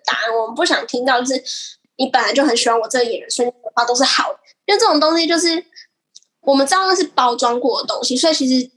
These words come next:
从观众口中听到的答案是最直接的。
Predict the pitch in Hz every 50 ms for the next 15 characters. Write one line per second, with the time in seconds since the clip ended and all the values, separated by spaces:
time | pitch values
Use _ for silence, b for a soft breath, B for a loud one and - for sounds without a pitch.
0 | - - - 269 226 226 262 - 285 269 269 269 285 269 254 262 - - - -
1 | 240 226 233 226 240 - - - 262 240 247 240 226 214 208 - 214 208 220 226
2 | 233 240 247 240 - 269 220 190 - - - - - - 123 104 - - - -
3 | -